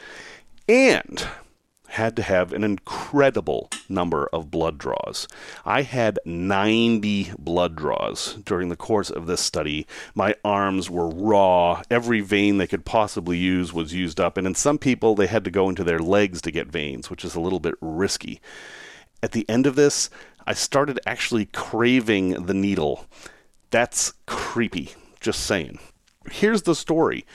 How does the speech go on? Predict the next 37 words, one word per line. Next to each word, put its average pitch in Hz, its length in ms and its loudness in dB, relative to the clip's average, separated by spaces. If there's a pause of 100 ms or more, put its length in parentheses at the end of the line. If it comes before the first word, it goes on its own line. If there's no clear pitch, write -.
(880)
I 120 120 2
met 120 300 2
this - 220 4
guy - 560 -2 (440)
who 165 240 4
dressed 220 380 2
a - 60 2
little 139 380 6
bit 135 180 4
differently 113 380 0
than 87 160 -2
the 82 60 0
rest 85 200 0
of 80 160 0
us. - 140 -6
I - 20 0
mean, 131 140 4
we 254 100 4
were 202 160 6
all 131 160 8
wearing 117 300 4
Johnnies, 87 640 0
but 113 120 0
we 135 120 2
were 139 80 6
allowed 151 300 4
to 113 60 0
wear 98 240 2
kinda 87 280 -2
like 73 160 -2
sweatpants - 600 -2
under 92 140 0
the 104 100 0
Johnnies. 107 600 0
I 90 80 -10
don't 113 120 -4
know 85 180 -2